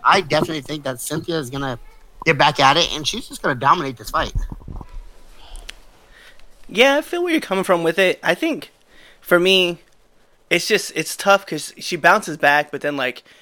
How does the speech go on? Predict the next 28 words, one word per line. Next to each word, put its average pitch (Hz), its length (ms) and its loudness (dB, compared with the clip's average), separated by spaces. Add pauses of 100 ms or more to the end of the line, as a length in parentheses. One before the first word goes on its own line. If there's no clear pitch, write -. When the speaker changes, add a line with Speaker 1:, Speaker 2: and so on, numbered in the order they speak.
(180)
Speaker 2:
she - 160 -8
has 143 180 2
these 139 160 -6
difficult, 135 540 -4 (420)
uh, 131 340 -4
like, 131 240 -8
runs, 180 600 2 (420)
and 147 160 -2
then, 160 160 0
like, 139 400 -2 (200)
she, 165 240 -4
there's 147 200 -4
some 185 160 -2
fights 170 240 2
where 151 80 -8
she 156 140 -6
looks 131 160 -4
really 131 160 -6
good, 180 280 -2
there's 135 140 -6
other 139 120 0
fights 135 240 -4
where 135 80 -10
she - 120 -12
doesn't 160 220 -2
look 160 140 -4
as 151 100 -8
good, 151 320 0